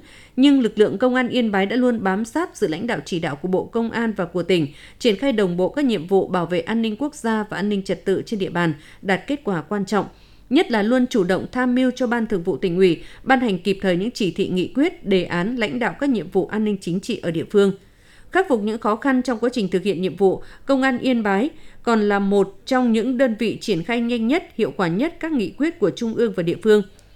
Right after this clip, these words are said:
Tiêu biểu như đề án không sáu, bố trí lực lượng công an chính quy, luật đảm bảo an ninh trật tự ở cơ sở,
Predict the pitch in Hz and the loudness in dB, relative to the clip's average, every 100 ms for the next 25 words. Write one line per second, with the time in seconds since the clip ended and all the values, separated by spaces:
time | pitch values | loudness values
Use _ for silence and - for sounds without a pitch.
0 | - - - - 311 240 208 170 226 269 | -20 -20 -8 0 2 4 2 2 0 0
1 | 240 202 180 - 185 226 269 233 - 190 | 2 2 0 -2 -4 -2 0 -2 0 0
2 | 202 294 - - - 226 240 247 277 196 | 0 -4 -16 -16 2 2 4 -2 2 2
3 | 180 190 247 233 233 214 196 214 240 226 | 0 0 0 0 -2 -2 -4 0 0 0
4 | - - - 233 233 202 185 185 160 - | -4 -20 0 2 2 0 0 0 -2 -2
5 | 233 220 226 208 - 208 - 196 - 180 | -2 0 0 0 -2 -2 2 2 2 -4
6 | - 226 226 196 | -2 -2 0 0